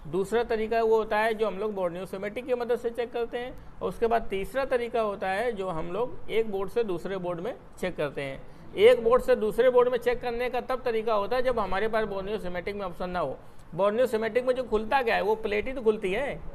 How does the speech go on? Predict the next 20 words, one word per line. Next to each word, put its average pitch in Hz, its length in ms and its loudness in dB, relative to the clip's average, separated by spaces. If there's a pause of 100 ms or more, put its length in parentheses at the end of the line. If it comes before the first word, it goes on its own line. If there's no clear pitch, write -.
(200)
वो 202 120 2
बोर्ड 214 240 2
ही 277 60 -4
खुलता 233 260 2
है। 269 80 2
जो 247 100 4
आप 254 100 4
दूसरे 226 320 2
बोर्ड 247 200 4
में 247 140 0
देखने 214 340 0
जाते 202 280 0
हो, 214 240 0 (260)
वो 214 120 6
ये 240 120 10
पहले 233 240 6
ही 285 60 2
बता 294 240 6
देता 285 220 4
है 254 160 0